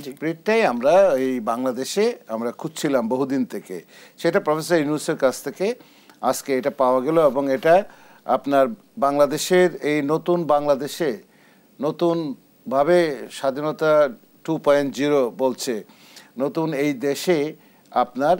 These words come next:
Speaker 2: এই ধরনের একটা ভাষণ জাতিসংঘে রাষ্ট্রপ্রধানের কাছ থেকে এই আমার এই, এই, এই, এই, এই, এ, সরকার প্রধানের কাছ থেকে এটা আশা করা ছিল।
Speaker 1: স্যার, আর,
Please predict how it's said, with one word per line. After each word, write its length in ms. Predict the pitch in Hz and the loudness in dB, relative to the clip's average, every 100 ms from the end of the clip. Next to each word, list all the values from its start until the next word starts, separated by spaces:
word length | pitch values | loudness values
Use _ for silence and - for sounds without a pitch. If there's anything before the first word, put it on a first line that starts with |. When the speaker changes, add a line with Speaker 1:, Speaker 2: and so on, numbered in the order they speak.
| 180 | 0
Speaker 2:
এই 140 | 143 | -4
ধরনের 420 | 131 147 151 151 | 0 0 0 0
একটা 260 | 127 - 151 | -2 -2 -4
ভাষণ 480 | - 117 - 175 226 _ _ _ _ 110 | -4 -8 -4 -4 -4 _ _ _ _ -10
জাতিসংঘে 680 | 123 120 131 147 151 185 202 - | -8 -8 -8 -6 -2 -2 -2 -4
রাষ্ট্রপ্রধানের 680 | 120 - 113 113 120 127 123 | -6 -6 -12 -10 -8 -8 -8
কাছ 280 | 117 - | -10 -10
থেকে 320 | - 139 190 247 - _ _ _ _ | -12 -6 -6 -6 -12 _ _ _ _
এই 340 | 110 120 107 - | -10 -8 -8 -6
আমার 520 | 113 117 107 95 107 | -4 -2 -4 -4 -6
এই, 640 | 110 107 110 127 123 117 - | -8 -8 -8 -6 -4 -6 -8
এই, 240 | 120 120 110 | -6 -6 -6
এই, 260 | 120 123 123 101 | -6 -6 -6 -8
এই, 360 | 117 117 101 104 | -10 -10 -10 -10
এই, 220 | 120 117 - - _ - | -8 -10 -14 -20 _ -12
এ, 720 | 113 117 110 - - 110 113 | -6 -6 -6 -10 -14 -12 -8
সরকার 300 | - 131 135 | -6 -2 -2
প্রধানের 320 | 123 120 131 | -2 -4 -4
কাছ 220 | 131 120 | -6 -8
থেকে 220 | - 170 165 | -8 -4 -2
এটা 200 | 117 107 | -2 -6
আশা 180 | - | -8
করা 220 | 110 92 95 - | -10 -12 -12 -6
ছিল। 80 | 220 | 2
Speaker 1:
স্যার, 120 | 196 | 4
আর, 200 | 170 | 4